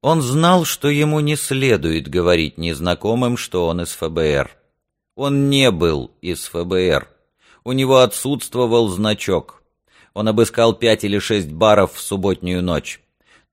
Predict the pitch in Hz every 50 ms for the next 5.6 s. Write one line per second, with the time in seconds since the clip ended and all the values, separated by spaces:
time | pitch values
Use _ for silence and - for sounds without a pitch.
0 | _ _ - 123 135 139 147 147 135 110 95 92 92 90 - 104 87 80 - -
1 | - - 78 80 76 71 65 71 98 127 147 151 156 151 - _ _ _ _ _
2 | _ _ 117 117 - 135 139 - - 127 127 123 117 95 101 117 143 147 123 104
3 | 110 113 117 113 90 85 92 87 - 104 110 113 110 104 98 95 95 92 - -
4 | - 87 87 80 - 82 80 82 85 78 80 80 80 78 67 80 78 78 73 69
5 | 65 - - - - - - 71 67 60 57